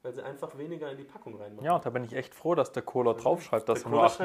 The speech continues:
Speaker 2: achtunddreißig Prozent
Speaker 1: ja,
Speaker 2: voll ist.
Speaker 1: Hofladen Cola
Speaker 2: Also
Speaker 1: schreibt,
Speaker 2: ich
Speaker 1: dem
Speaker 2: mach,
Speaker 1: können
Speaker 2: ich
Speaker 1: Sie
Speaker 2: mach ihn jetzt
Speaker 1: vertrauen.
Speaker 2: auf und ihr könnt alle live dabei sein, wie er plöppt, ich halt's extra ans Mikro.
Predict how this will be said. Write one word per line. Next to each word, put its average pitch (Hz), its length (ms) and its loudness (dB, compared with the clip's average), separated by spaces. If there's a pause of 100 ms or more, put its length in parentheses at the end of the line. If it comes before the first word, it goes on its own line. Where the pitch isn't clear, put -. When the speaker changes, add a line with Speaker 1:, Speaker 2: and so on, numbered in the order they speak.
Speaker 2:
achtunddreißig 117 400 6
Prozent 110 320 -4
Speaker 1:
ja, 208 60 -4
Speaker 2:
voll 113 100 0
ist. 220 100 0
Speaker 1:
Hofladen 185 280 -2
Cola 220 240 0
Speaker 2:
Also 131 180 8
Speaker 1:
schreibt, 143 160 2
Speaker 2:
ich - 80 -6
Speaker 1:
dem 175 100 2
Speaker 2:
mach, 175 160 12
Speaker 1:
können 233 160 4
Speaker 2:
ich 180 60 6
Speaker 1:
Sie - 80 0
Speaker 2:
mach 190 180 12
ihn 180 120 6
jetzt 175 180 8
Speaker 1:
vertrauen. 165 300 12
Speaker 2:
auf - 180 -6 (300)
und 131 100 -10
ihr 139 80 -2
könnt - 260 -2
alle 165 160 10
live 139 240 8
dabei 139 280 8
sein, 143 180 4
wie 131 60 2
er 127 60 6
plöppt, 151 360 0
ich - 100 -8
halt's 127 160 -2
extra - 300 -6
ans 123 180 -6
Mikro. 170 380 0